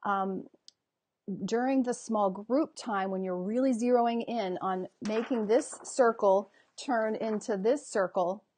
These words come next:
uh, I'm suggesting that most of your emphasis is not at that time in small groups about building background knowledge. But if you have the classroom teach,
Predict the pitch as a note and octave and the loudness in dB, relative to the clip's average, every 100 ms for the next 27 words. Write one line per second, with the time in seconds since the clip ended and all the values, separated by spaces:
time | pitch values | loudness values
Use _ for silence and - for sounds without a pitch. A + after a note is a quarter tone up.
0 | _ _ _ _ _ _ _ G#3 G3 F#3 | _ _ _ _ _ _ _ -4 -2 -4
1 | - - G#3+ A#3 - B3+ A#3 A3 A#3+ G#3+ | -6 -4 0 0 0 2 2 2 0 -2
2 | G3+ - G#3 G#3 G#3+ B3 - - - G#3 | 0 0 0 2 2 2 -6 -18 -4 -2
3 | G3 G#3 G3+ - A#3+ A3+ A3 G#3 F#3+ - | 0 0 0 2 0 0 -2 -2 -4 0
4 | B3 A#3+ B3+ A3+ G#3 G3 G3+ F#3 - A#3+ | 0 2 2 2 0 2 4 2 0 -6
5 | A3 G3+ F#3+ - F3+ F3+ G3 A#3 A#3+ - | -4 -4 -6 -6 -6 -6 -2 0 0 -4
6 | G3+ F#3 E3 F3 F3 F3 E3 - D#3+ E3 | -6 -6 -6 -6 -8 -6 -6 -6 -10 -10
7 | - - A3 A3+ - C#4 C#4 B3 G#3 - | -10 -10 -4 -4 2 2 2 0 -2 -2
8 | B3+ C#4 D4 B3 G3+ - D4 | 2 2 0 -4 -6 -2 -2